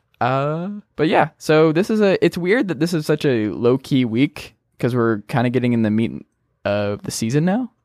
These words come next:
And if you look at the October slate as a whole, just not a lot of great stuff. November,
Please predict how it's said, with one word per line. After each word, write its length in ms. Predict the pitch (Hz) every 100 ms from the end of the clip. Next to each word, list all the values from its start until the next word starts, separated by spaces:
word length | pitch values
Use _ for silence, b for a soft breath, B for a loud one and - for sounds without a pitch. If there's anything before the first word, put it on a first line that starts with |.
| -
And 540 | 127 127 131 127 127 -
if 120 | 143
you 80 | 143
look 140 | 165
at 260 | 165 - -
the 240 | 127 117
October 500 | - 135 - 143 156
slate 500 | 147 - - 170 - - _ _ _ _ _ -
as 140 | 131
a 60 | -
whole, 460 | - 120 151 - _ _ _ _ _ -
just 160 | 185
not 120 | 220 254
a 20 |
lot 140 | 196
of 60 | 156
great 180 | 147 -
stuff. 220 | 107 - -
November, 680 | 127 127 202 214 110 92